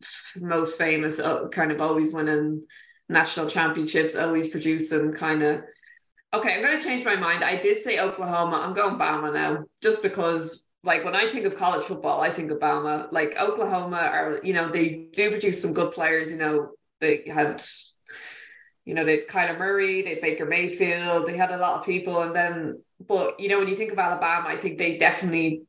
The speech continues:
produce more players out of that college than the Sooners. And I don't, I, like, like I said, like, you always think of the Crimson Tide. So I think, like, they're football crazy. And I definitely think a Southern state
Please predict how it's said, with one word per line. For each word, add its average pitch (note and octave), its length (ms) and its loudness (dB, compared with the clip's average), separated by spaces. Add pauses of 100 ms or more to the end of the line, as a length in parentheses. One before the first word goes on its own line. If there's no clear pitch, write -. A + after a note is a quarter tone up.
(160)
produce E3+ 600 -2
more E3 280 0
players D#3+ 460 0
out D#3 140 0
of D#3 60 -4
that - 180 0
college D#3 380 0
than D3+ 160 -2
the D#3 60 -2
Sooners. F3 680 0 (460)
And D#3 600 0 (280)
I F#3 80 0
don't, A3+ 240 0
I, A3 80 0
like, G3 340 -2 (160)
like G3 260 4
I G3 60 0
said, F#3 260 0
like, E3+ 140 -4
you F3 120 -2
always G#3+ 220 2
think G#3+ 160 0
of - 40 2
the F3+ 60 0
Crimson F3 420 -2
Tide. E3 380 0
So B2 120 -4
I G3+ 120 2
think, F#3 320 -4 (580)
like, - 260 0
they're - 540 0
football A3 520 0
crazy. F3+ 760 -2
And E3+ 100 4
I E3 80 2
definitely F3 420 0
think - 240 0
a E3+ 120 2
Southern F#3 420 2
state D#3+ 500 0